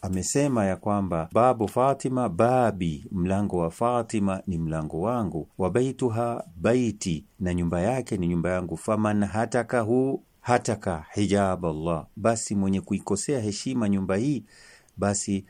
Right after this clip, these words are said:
atakuwa amevunja hijabu, sehemu hesh-, heshima ya m-, nyumba ambayo ni nyumba ya, ambayo inanasibika kwa Mtume, atakuwa amekosa heshima kwa Mwenyezi Mungu Subhanahu wa Ta'ala, na ame-, ame-, amepita mipaka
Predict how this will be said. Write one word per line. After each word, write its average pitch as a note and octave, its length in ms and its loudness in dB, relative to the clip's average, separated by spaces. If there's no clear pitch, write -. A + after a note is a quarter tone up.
atakuwa F#2+ 760 -2
amevunja G2+ 640 -2
hijabu, G2 800 0
sehemu A2+ 680 2
hesh-, - 540 -6
heshima A2+ 640 0
ya F2+ 140 0
m-, F2 240 0
nyumba G2+ 520 2
ambayo F2+ 300 0
ni D#2+ 140 0
nyumba E2+ 320 0
ya, - 140 -4
ambayo F#2+ 440 2
inanasibika E2 760 -2
kwa D2+ 160 -6
Mtume, D#2 440 -4
atakuwa F2 380 -2
amekosa G2+ 520 -2
heshima F#2 440 -2
kwa F#2 140 -4
Mwenyezi G#2+ 300 0
Mungu A#2 140 -2
Subhanahu D#2+ 580 -6
wa D2 100 -4
Ta'ala, D2+ 440 -6
na F#2 160 -2
ame-, E2+ 220 -2
ame-, E2+ 260 -2
amepita F#2+ 600 -2
mipaka A2 640 -4